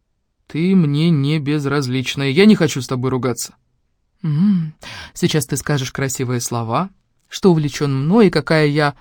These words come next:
воздушная, милая, нежная. Э, дальше придумай сам. Если бы ты мне не понравился, ты бы не пошел дальше двери, ни сегодня, ни в первую нашу встречу». Я отложила бутылку и наклонилась к нему так близко, что могла ощущать его прерывистое дыхание.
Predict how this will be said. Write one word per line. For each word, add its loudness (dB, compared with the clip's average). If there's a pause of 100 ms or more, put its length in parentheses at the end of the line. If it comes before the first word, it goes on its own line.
(420)
воздушная, 4
милая, 6
нежная. 6 (420)
Э, -6 (240)
дальше 0
придумай 4
сам. 0 (880)
Если 6
бы 6
ты 4
мне 8 (140)
не 4
понравился, 6
ты 0
бы 6
не 6
пошел 2
дальше 0
двери, 0
ни 4
сегодня, 2
ни 2
в -10
первую 4
нашу -2
встречу». -6 (680)
Я 0
отложила -2
бутылку 0
и 2
наклонилась 0
к -8
нему 0
так -2
близко, 0
что -6
могла 0
ощущать -2
его 2
прерывистое 0
дыхание. -4